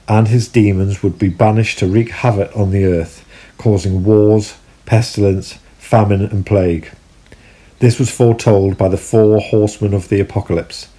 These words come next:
and was predicted to start in nineteen fourteen, a date that many Christian splinter groups have arrived at.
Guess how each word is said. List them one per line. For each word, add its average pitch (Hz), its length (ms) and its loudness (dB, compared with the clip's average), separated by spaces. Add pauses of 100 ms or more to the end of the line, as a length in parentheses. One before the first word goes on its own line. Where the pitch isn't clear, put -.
(340)
and 98 180 0
was 104 100 0
predicted 117 520 -2
to 113 120 -8
start 98 460 0 (240)
in 95 220 0
nineteen 107 420 2
fourteen, 92 640 -2 (760)
a 110 60 0
date 123 460 2
that 117 160 -4
many 127 260 2
Christian 117 460 -2
splinter 107 460 0
groups 95 360 -4
have 104 160 0
arrived 98 480 0
at. - 240 -8